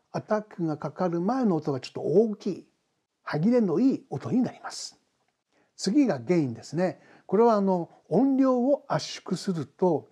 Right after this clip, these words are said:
音は相対的に小さくなりますから、このゲインで音量を上げるっていう働きがあります。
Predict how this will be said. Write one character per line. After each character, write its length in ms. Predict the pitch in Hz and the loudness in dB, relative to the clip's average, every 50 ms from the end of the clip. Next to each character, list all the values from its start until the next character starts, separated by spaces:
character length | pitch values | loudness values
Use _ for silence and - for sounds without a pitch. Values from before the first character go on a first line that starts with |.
| _ _ _ _ _ - - | _ _ _ _ _ -14 -14
音 280 | 143 123 - 175 147 | -10 -2 0 0 0
は 220 | 127 147 185 226 - - _ _ | 2 0 -2 -4 -6 -12 _ _
相 280 | - - 170 185 208 | -8 0 2 2 2
対 200 | 202 - 208 190 | 4 2 0 0
的 220 | 196 214 196 - 147 | 0 -4 -6 -4 -4
に 140 | 131 143 - | -4 -6 -8
小 260 | - - 339 311 262 | -6 0 0 0 0
さ 140 | - - - | 0 -4 -4
く 100 | - 139 | -4 -4
な 80 | 143 | -2
り 80 | 135 135 | -2 -2
ま 140 | 135 139 131 | -2 -4 -4
す 80 | - | -6
か 100 | - 127 | -6 -2
ら、 240 | 131 147 135 117 - _ _ _ _ _ _ _ _ _ _ _ _ _ | -2 -2 -2 -2 -6 _ _ _ _ _ _ _ _ _ _ _ _ _
こ 120 | - 156 165 | -4 -2 0
の 220 | 214 262 240 175 | 2 2 0 -2
ゲ 280 | 127 113 170 185 196 202 | -2 0 2 2 4 2
イ 60 | 185 | 2
ン 240 | 151 127 120 117 120 | 0 -2 -4 -4 -2
で 240 | - 208 214 214 - _ _ _ | 0 0 0 -2 -6 _ _ _
音 300 | - 147 151 170 170 165 | -6 -2 0 0 0 2
量 200 | 156 160 156 151 | 2 2 2 2
を 280 | 156 185 233 240 240 - _ _ _ _ | 4 4 2 2 0 -4 _ _ _ _
上 160 | - 135 127 | -6 -6 0
げ 180 | 117 190 208 208 | 4 4 4 4
る 180 | 240 294 294 - | 2 0 -4 -6
っ 60 | _ | _
て 100 | - 190 | -2 0
い 80 | 147 131 | 0 0
う 40 | 120 | -2
働 380 | - - - - 135 123 117 | -6 -10 -10 -10 -10 -10 -10
き 120 | - 160 208 | -8 -4 -2
が 140 | 294 - - | -2 -2 -4
あ 60 | - | -10
り 100 | - - | -18 -18
ま 140 | - - - | -18 -16 -14
す。 260 | - - - - - | -14 -14 -14 -16 -20